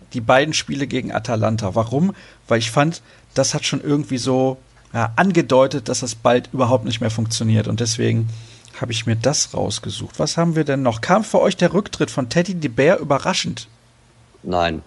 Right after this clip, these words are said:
Speaker 2: nicht unbedingt. Das war ja durchaus auch angedacht und, und ich glaub, dass Teddy unheimlich lange und unheimlich gut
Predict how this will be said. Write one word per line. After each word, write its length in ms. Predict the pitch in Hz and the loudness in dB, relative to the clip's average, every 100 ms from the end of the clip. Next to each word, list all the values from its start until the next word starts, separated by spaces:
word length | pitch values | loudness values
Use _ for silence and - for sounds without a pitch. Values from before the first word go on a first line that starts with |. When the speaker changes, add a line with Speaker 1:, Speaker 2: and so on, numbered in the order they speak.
| - | -8
Speaker 2:
nicht 360 | 90 92 - - | -4 -4 -6 -4
unbedingt. 380 | 87 80 78 76 | -2 2 0 0
Das 180 | - - | -4 2
war 120 | 85 | 4
ja 260 | 85 80 76 - | 6 2 -2 -14
durchaus 720 | - 90 85 85 82 78 - - _ | -8 -4 -2 0 0 0 -8 -14 _
auch 260 | 87 - - | -4 -4 0
angedacht 560 | 92 104 85 90 92 | 2 4 4 2 2
und, 240 | 78 80 - | -4 -4 -4
und 240 | 82 76 - - - - | -6 -6 -10 -18 -16 -8
ich 120 | - | -4
glaub, 300 | - - - - - - - _ | 0 -2 -4 -20 -20 -20 -20 _
dass 220 | 80 - | -2 -2
Teddy 400 | - 95 92 80 | 0 4 4 4
unheimlich 800 | - 101 98 87 85 78 - - - - | 2 2 4 4 2 0 -6 -14 -12 -4
lange 400 | 85 85 95 82 | 0 2 2 2
und 120 | 73 | 0
unheimlich 440 | 90 90 85 78 | 0 2 0 -4
gut 420 | - 98 98 - | 2 2 2 -8